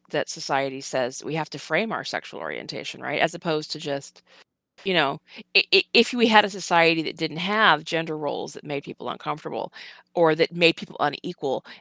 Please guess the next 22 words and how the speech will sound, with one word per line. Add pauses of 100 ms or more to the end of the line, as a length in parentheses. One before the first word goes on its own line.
and
we
didn't
have
class
wars,
and
we
didn't
have (160)
a-, (120)
any
stigma
about
who
you
went
to
bed
with, (720)
well, (180)
it,